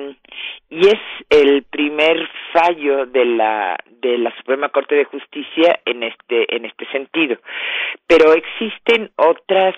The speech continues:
serie de, de puntos por lo que la ley minera es inconstitucionalidad, que tiene que ver con pueblos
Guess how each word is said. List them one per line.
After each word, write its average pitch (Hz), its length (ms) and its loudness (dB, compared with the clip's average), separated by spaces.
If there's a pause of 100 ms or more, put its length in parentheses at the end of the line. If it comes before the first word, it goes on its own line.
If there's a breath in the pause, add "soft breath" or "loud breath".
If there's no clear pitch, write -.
(120)
serie 160 400 2
de, 135 340 -2
de 131 180 -2
puntos 165 600 -6 (100)
por 127 160 -8
lo 123 160 -6
que 131 140 -2
la 120 160 2
ley 120 240 0
minera 156 420 -2
es 139 180 -6
inconstitucionalidad, 117 1200 -4
que 127 100 -10
tiene 151 260 -4
que - 140 -6
ver 127 160 0
con 123 180 -4
pueblos 101 320 -4